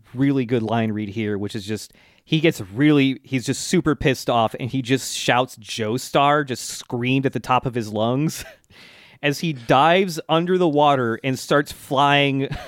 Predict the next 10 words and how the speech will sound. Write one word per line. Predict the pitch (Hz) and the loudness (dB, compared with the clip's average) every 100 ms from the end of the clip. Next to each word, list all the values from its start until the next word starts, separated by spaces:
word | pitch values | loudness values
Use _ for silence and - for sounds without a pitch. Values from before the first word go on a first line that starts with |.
| - - | -18 -20
<laughs> | - - - | -20 -20 -16
through | - 175 165 | 0 4 6
the, | 156 147 | 4 0
the, | 143 151 143 - _ _ _ - - 208 | 0 0 0 -2 _ _ _ -18 -16 -6
just | 262 285 | -2 0
like | - | -2
Superman | - 208 226 170 139 117 | 2 2 4 4 4 0
flying | - 135 110 101 | 0 0 0 -2
straight | 101 - 160 | -6 0 2
up. | 123 92 _ | 2 0 _